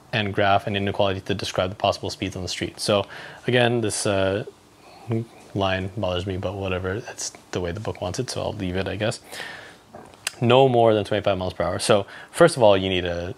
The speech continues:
um, variable. So let's see, let's call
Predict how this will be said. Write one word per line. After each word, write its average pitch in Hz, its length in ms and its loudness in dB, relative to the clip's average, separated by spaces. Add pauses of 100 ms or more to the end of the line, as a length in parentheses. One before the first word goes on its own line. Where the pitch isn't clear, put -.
(120)
um, 90 480 -4 (680)
variable. 107 520 2 (580)
So 101 460 2 (560)
let's - 200 -10
see, 98 680 -2
let's 131 220 -6
call 110 520 2